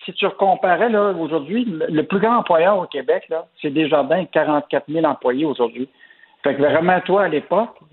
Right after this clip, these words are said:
ça veut dire que Power était quand même un employeur important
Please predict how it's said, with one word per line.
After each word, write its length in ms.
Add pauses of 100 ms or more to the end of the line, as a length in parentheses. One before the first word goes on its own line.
(320)
ça 80
veut 140
dire 180
que 340 (280)
Power 360
était 200
quand 200
même 200
un 120
employeur 380
important 480